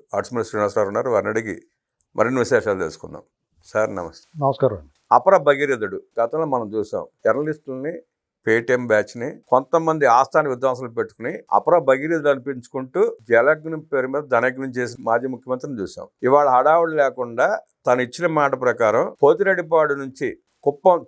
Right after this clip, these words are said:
Speaker 1: చివరి ఆయకట్టు వరకు, అంటే రాష్ట్ర సరిహద్దు వరకు నీరిస్తున్న నేటి ముఖ్యమంత్రిని చూస్తున్నాం. ఎవరు అపర భగీరథుడు అంటారు? మీరు ఎట్లా విశ్లేషిస్తారు?
Speaker 2: చంద్రబాబు నాయుడు గారు, చాలామంది అనేది ఏంటంటే పబ్లిసిటీ పిచ్చి అని అనుకుంటారు అందరూ.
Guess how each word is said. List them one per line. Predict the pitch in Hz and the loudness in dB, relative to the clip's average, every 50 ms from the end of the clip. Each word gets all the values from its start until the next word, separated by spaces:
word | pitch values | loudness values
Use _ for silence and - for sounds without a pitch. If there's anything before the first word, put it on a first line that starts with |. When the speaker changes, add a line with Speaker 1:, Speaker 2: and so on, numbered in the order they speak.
| _ - | _ -2
Speaker 1:
చివరి | 143 147 160 160 | 2 4 4 4
ఆయకట్టు | 151 139 143 143 143 143 139 131 123 135 | 6 4 4 4 2 0 -2 0 -2 0
వరకు, | 127 127 120 104 98 101 - - _ _ _ _ _ _ _ 110 | 0 0 0 0 -4 -6 -8 -8 _ _ _ _ _ _ _ -8
అంటే | 110 120 165 | 0 2 2
రాష్ట్ర | 147 120 117 127 147 147 - 185 | 6 6 6 6 6 4 2 -4
సరిహద్దు | 156 147 135 135 139 135 139 | -2 0 0 0 0 0 0
వరకు | 139 131 120 127 | -2 -2 0 -2
నీరిస్తున్న | 123 113 117 131 139 135 147 143 143 - - 135 135 156 208 226 - - _ _ _ - | -4 -2 0 0 0 2 2 0 -2 -4 -4 -2 0 2 0 0 -2 -8 _ _ _ 2
నేటి | 127 147 175 170 | 4 4 4 4
ముఖ్యమంత్రిని | 160 160 156 _ 160 151 151 147 139 135 120 110 | 0 -8 -12 _ -10 -10 -10 -10 -10 -12 -8 -8
చూస్తున్నాం. | 104 - - - 92 87 82 - _ _ _ _ _ _ _ _ _ _ _ _ _ _ _ - | -8 -8 -10 -14 -16 -16 -16 -16 _ _ _ _ _ _ _ _ _ _ _ _ _ _ _ 4
ఎవరు | 120 139 175 196 180 | 6 6 8 8 6
అపర | 156 147 151 165 165 | 6 6 4 0 0
భగీరథుడు | 156 147 143 143 143 143 135 135 | 2 2 2 2 2 2 2 0
అంటారు? | 131 127 123 127 135 170 226 - - _ _ _ - | 0 2 2 0 0 0 -4 -4 -8 _ _ _ -2
మీరు | 127 123 120 | 2 4 4
ఎట్లా | 117 - - 127 | 4 4 4 2
విశ్లేషిస్తారు? | 117 107 95 104 92 95 90 - - - 87 - | 2 2 0 -4 -4 -6 -8 -10 -8 -10 -10 -10
Speaker 2:
చంద్రబాబు | - _ _ _ _ - 98 101 120 131 143 147 151 151 151 151 | -10 _ _ _ _ -20 -14 -8 -6 -2 0 0 0 0 0 -2
నాయుడు | 151 151 147 139 143 | -2 -2 -2 -2 0
గారు, | 135 147 151 151 165 190 185 156 147 151 156 160 165 - - _ _ _ - - | 0 0 0 0 0 0 0 0 0 0 -2 -4 -8 -10 -14 _ _ _ -8 -4
చాలామంది | 113 139 156 151 151 151 160 156 151 | 0 0 0 0 0 0 2 2 2
అనేది | 147 156 156 151 | 2 4 2 2
ఏంటంటే | 151 135 123 135 127 113 143 165 214 233 - - _ _ _ - - _ _ _ | 2 2 0 -6 -6 -4 -4 -4 -4 -4 -6 -12 _ _ _ -20 -20 _ _ _
పబ్లిసిటీ | 127 123 127 151 147 - 165 143 - 160 | -4 -2 0 -2 -2 -2 -6 -6 -6 -6
పిచ్చి | - - 135 - - 156 | -8 -8 -12 -2 0 0
అని | 156 160 175 180 | 0 0 -2 -2
అనుకుంటారు | 160 147 139 151 147 151 151 143 | -2 -2 -2 -2 0 2 2 2
అందరూ. | 135 139 135 123 101 | 0 -2 -4 -6 -6